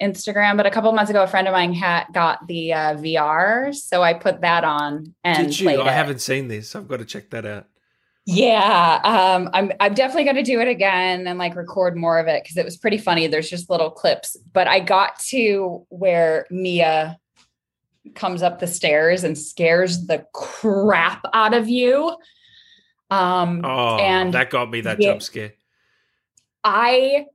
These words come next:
Speaker 1: I shot the scene. I knew what was coming.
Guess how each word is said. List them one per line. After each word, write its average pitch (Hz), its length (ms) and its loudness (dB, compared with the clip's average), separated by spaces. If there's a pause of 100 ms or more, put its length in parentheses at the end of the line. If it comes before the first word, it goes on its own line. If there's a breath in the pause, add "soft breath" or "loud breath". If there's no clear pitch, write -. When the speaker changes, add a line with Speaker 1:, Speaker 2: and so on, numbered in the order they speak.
(280)
Speaker 1:
I 349 160 4
shot 339 560 2 (100)
the 277 120 -2
scene. 294 680 -8 (280)
I 320 200 -2
knew 359 380 -2
what 349 240 0
was 311 200 -4
coming. 269 580 -4